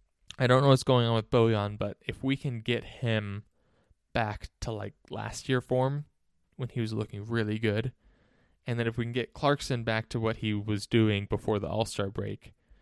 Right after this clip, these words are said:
uh, this is a championship team because we have two closers in the starting lineup, a scary sixth man, and one of the best defensive, defenses in the league. So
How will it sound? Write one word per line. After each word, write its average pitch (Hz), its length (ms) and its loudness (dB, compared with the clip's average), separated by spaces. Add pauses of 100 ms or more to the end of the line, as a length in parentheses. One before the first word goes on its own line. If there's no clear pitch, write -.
(720)
uh, 92 240 -10
this 107 240 -6
is 107 120 -10
a 107 100 -10
championship 110 640 -6
team 117 260 -2
because - 300 -10
we 107 60 -2
have 98 140 -8
two 110 140 0
closers 104 480 -2
in 104 100 -10
the 104 60 -10
starting 104 340 -4
lineup, 110 420 -4 (380)
a - 100 -14
scary 107 560 -2
sixth - 380 -6
man, 98 380 -6 (640)
and 101 400 -6 (640)
one 113 260 -4
of 104 60 -6
the 107 80 -2
best 104 280 -4
defensive, 107 800 -8
defenses 107 560 -4
in 101 80 -8
the 104 80 -10
league. 101 320 -10
So 104 260 -8